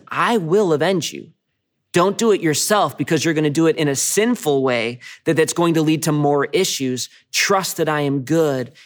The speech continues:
and I will be the one who protects you." Listen, church,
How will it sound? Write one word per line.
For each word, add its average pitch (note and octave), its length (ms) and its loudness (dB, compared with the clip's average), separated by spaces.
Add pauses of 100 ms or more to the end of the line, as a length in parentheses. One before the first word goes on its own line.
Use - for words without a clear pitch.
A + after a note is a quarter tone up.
(140)
and D#3+ 160 0
I C3+ 160 0
will D3 120 2
be C#3+ 140 0
the C3 140 0
one B2 640 -2
who C3 100 -4
protects D#3 580 -6
you." G2 200 -10 (1500)
Listen, D#3 260 0
church, B2+ 540 -4